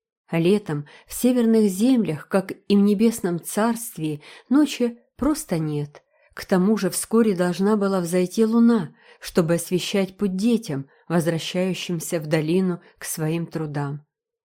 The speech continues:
«Знаете что, мои хорошие», — сказала мать, — «перед тем, как мы все вместе помолимся, сбегайте-ка на улицу,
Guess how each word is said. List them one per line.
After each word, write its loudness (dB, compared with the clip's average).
«Знаете 2
что, -6
мои 0
хорошие», — -4
сказала -6
мать, — -6
«перед 0
тем, 2
как -2
мы 2
все -2
вместе 2
помолимся, 0
сбегайте-ка -2
на -2
улицу, -2